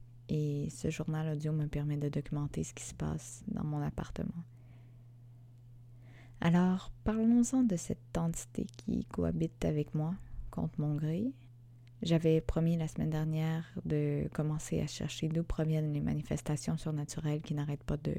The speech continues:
se produire dans mon appartement. Malheureusement, coincé ici, j'ai pas accès à une bibliothèque ni rien, donc, euh, les recherches, euh, sont assez limitées. J'ai essayé sur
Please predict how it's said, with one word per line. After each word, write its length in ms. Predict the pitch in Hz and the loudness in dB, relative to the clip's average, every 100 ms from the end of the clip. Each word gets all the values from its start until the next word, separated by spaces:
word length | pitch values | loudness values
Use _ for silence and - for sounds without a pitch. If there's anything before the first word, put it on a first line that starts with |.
| - | -4
se 140 | - | -8
produire 480 | - 156 147 147 - | -4 -2 0 0 -2
dans 100 | - | -2
mon 140 | - | -2
appartement. 460 | - - - - 175 - - - - - - - - - - - - | -2 -4 -4 -4 -4 -10 -18 -18 -18 -20 -20 -20 -20 -20 -20 -12 0
Malheureusement, 840 | 160 214 247 262 254 190 190 233 311 - | 2 4 4 2 2 2 4 2 0 -6
coincé 440 | - 185 - 170 | -2 0 0 0
ici, 760 | 165 - 190 185 196 208 214 208 | 0 -2 -2 0 2 2 2 2
j'ai 140 | 180 | 0
pas 160 | - 165 | -2 -2
accès 400 | 170 - - 175 | -2 -4 -2 0
à 80 | 175 | 0
une 160 | 156 | 0
bibliothèque 600 | 151 151 156 151 - - | 0 2 2 0 -2 -2
ni 100 | - | -2
rien, 320 | 151 160 165 170 | 0 0 0 0
donc, 400 | 165 160 - - | 0 -2 -4 -4
euh, 220 | 156 156 | -2 0
les 140 | 160 | 0
recherches, 640 | 160 165 - 175 175 - - | 2 0 -2 -2 -4 -6 -2
euh, 160 | 151 165 - - 190 | -2 0 -4 -4 -6
sont 240 | 180 - 160 | -8 -6 -2
assez 220 | 156 - | 0 2
limitées. 400 | 170 143 147 165 - - - - - - - | 2 2 0 -4 -6 -18 -20 -20 -20 -14 -4
J'ai 80 | 143 | -2
essayé 520 | 147 - 147 151 156 | 0 2 2 2 0
sur 220 | - - | -2 -6